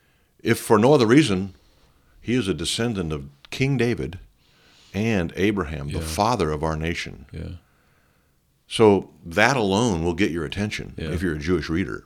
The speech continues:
Speaker 2: Yeah.
Speaker 1: which was Matthew's point. Listen up, folks. Uh, Jesus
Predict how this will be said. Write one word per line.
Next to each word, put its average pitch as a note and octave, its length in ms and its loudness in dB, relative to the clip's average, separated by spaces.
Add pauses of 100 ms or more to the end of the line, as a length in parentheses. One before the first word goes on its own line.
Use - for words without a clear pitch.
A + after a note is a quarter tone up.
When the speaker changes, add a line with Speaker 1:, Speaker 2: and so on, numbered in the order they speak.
Speaker 2:
Yeah. - 220 -12
Speaker 1:
which C#3 260 -2
was C3+ 280 -2 (220)
Matthew's A2 360 -6
point. - 460 -10 (920)
Listen C#3+ 340 4
up, D3 300 0
folks. - 540 0 (920)
Uh, G2 300 4 (260)
Jesus A#2+ 920 2